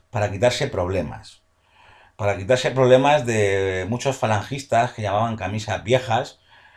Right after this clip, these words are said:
eh, que vivieron la época de José Antonio, de los años treinta, del pistolerismo durante la República,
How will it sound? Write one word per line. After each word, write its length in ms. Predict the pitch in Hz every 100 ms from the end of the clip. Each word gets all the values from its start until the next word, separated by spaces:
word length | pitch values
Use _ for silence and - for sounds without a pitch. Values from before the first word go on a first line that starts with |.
| _ -
eh, 260 | 90 85 80
que 120 | 82
vivieron 380 | 80 82 101 104
la 100 | 101
época 300 | 101 95 82
de 100 | 78
José 280 | - 87 87
Antonio, 500 | 80 123 123 110 107
de 80 |
los 160 | 78 67
años 320 | 92 80 -
treinta, 580 | - 123 123 - 104 107
del 160 | 87 82
pistolerismo 600 | 87 - 85 92 101 101
durante 280 | 95 92
la 100 | 107
República, 760 | 104 107 127 123 120 127 139 -